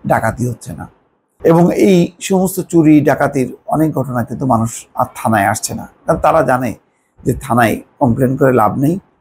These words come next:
তো তারা চেপে যাচ্ছে ক্ষয়ক্ষতি স্বীকার করে। এবং এর ফলে এই দুর্বৃত্তরা, ডাকাতরা বা সামাজিক অপরাধীরা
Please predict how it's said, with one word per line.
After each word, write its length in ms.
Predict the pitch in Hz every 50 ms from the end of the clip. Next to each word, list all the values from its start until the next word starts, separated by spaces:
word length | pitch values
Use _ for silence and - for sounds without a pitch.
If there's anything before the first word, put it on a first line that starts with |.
| - - - - _ _ _ _ _ _ -
তো 300 | - 147 139 - - -
তারা 180 | - 165 131 131
চেপে 300 | 131 - 180 160 165 151
যাচ্ছে 300 | 113 110 104 - - - - - - -
ক্ষয়ক্ষতি 420 | - 131 120 113 - 123 - -
স্বীকার 360 | - - - - - 120 107
করে। 220 | - - 92 - - - - - - _ _ _ _ _ _
এবং 260 | - - - 139 147 143 143 143 - -
এর 180 | - 190 180
ফলে 400 | 180 - 208 190 151 117 127 - - _ _ _ _ _ _ - - -
এই 260 | - - 131 120 120
দুর্বৃত্তরা, 760 | 117 123 139 135 131 135 139 131 - - 147 139 139 139 147
ডাকাতরা 680 | 139 - - 107 104 - - - - - - 120 123 - - - - _ _ _ _ _ _ _ _ _ - - _ _ - - _ _ _ _ _ - -
বা 280 | 170 123 107 104 -
সামাজিক 500 | - - - 127 123 123 110 113 117 -
অপরাধীরা 560 | - - - 135 147 147 131 143 131 110 95